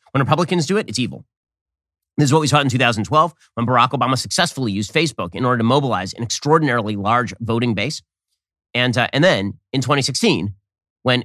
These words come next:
Cambridge Analytica was using data from Facebook in order to target voters, then Facebook became evil. So I'm sure we're about to see the same thing with TikTok and WhatsApp.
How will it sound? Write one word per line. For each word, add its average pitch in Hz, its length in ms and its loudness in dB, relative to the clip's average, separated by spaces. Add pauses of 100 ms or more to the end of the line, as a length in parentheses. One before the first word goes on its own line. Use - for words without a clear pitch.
Cambridge 185 480 2
Analytica 135 680 0
was 104 180 -6
using 135 240 0
data 117 300 -2
from 117 180 -4
Facebook 135 420 -6
in 120 80 -2
order 113 160 -2
to 113 60 -8
target 123 320 0
voters, 110 340 -2 (260)
then 156 140 2
Facebook 143 380 0
became 120 280 -2
evil. 104 320 -4 (160)
So 123 100 -2
I'm 131 60 2
sure 160 160 2
we're 143 80 4
about 131 200 2
to - 60 -6
see 127 100 -2
the 110 80 -8
same 123 220 -2
thing 131 120 -2
with 110 120 -6
TikTok 120 420 -2 (260)
and 131 140 2
WhatsApp. 123 360 0